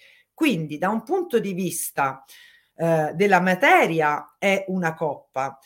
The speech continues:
da un punto di vista filosofico è un vaso di desiderio,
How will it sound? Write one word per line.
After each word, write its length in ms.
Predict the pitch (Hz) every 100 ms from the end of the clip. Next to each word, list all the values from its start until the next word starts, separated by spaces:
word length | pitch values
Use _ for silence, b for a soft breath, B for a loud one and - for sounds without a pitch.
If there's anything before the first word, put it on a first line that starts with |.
| b
da 180 | 165 208
un 100 | 220
punto 340 | 302 349 302
di 80 | 214
vista 560 | 208 190 170 - 156 156
filosofico 1040 | - 330 202 165 185 151 - 139 147 -
è 320 | 240 233 - 202
un 200 | 196 175
vaso 440 | 208 180 135 156
di 120 | 147
desiderio, 880 | 143 143 151 143 113 117 143 214